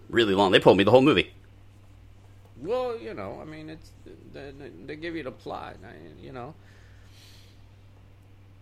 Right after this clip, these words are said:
Speaker 2: But coming in for its second week at number one,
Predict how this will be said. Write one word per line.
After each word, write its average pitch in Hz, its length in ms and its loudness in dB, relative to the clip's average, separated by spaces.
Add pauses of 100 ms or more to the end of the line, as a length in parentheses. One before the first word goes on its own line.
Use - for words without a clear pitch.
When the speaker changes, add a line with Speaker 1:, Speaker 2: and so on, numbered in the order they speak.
(1400)
Speaker 2:
But 143 320 0 (360)
coming 208 320 -4
in 202 180 -4
for 147 240 -4
its - 380 -8 (160)
second 160 340 -6
week 160 180 -4
at 123 100 -8
number 117 220 -8
one, 95 420 -10